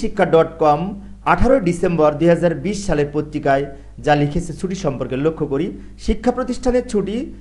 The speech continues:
ষোলোই জানুয়ারি পর্যন্ত। তো এই পত্রিকাটিতে লিখেছে, বিশ্বব্যাপী করোনা ভাইরাস মহামারীর কারণে দেশের সব সরকারি, বেসরকারি স্কুল,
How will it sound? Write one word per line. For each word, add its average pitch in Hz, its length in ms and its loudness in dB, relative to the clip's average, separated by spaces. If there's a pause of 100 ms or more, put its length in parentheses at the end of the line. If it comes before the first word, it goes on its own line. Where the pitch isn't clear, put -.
(140)
ষোলোই 196 360 6
জানুয়ারি 160 320 2 (100)
পর্যন্ত। 120 380 -2 (1200)
তো 156 60 -8 (140)
এই 220 160 2
পত্রিকাটিতে 180 640 -4
লিখেছে, 143 340 -6 (760)
বিশ্বব্যাপী 143 580 -2 (140)
করোনা 185 320 2
ভাইরাস 160 280 2 (120)
মহামারীর 143 500 -2
কারণে 131 320 -2 (480)
দেশের 190 280 -2 (100)
সব 196 180 2 (480)
সরকারি, 175 460 -2
বেসরকারি 170 480 -2 (200)
স্কুল, 175 200 -6